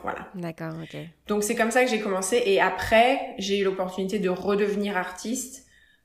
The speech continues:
Speaker 1: euh, quand le premier nightclub du Cirque du Soleil a ouvert à Vegas.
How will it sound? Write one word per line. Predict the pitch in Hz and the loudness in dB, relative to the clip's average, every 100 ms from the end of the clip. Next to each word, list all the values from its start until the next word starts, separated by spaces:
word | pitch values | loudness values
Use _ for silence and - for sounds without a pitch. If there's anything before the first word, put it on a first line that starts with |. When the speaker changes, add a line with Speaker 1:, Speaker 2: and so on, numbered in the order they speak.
| - | -8
Speaker 1:
euh, | 185 170 160 151 | -2 0 0 -2
quand | 190 185 196 | -4 -4 -4
le | 180 165 | -2 -2
premier | - 233 220 208 208 190 190 | -4 0 2 2 4 2 2
nightclub | 190 190 - 196 185 | 0 0 -2 0 0
du | 175 | -2
Cirque | - 185 | -6 -6
du | 175 | -6
Soleil | - 185 185 175 | -8 -4 -2 0
a | |
ouvert | 165 180 185 | -2 -2 -4
à | 175 | -4
Vegas. | 170 - - - | -6 -8 -10 -16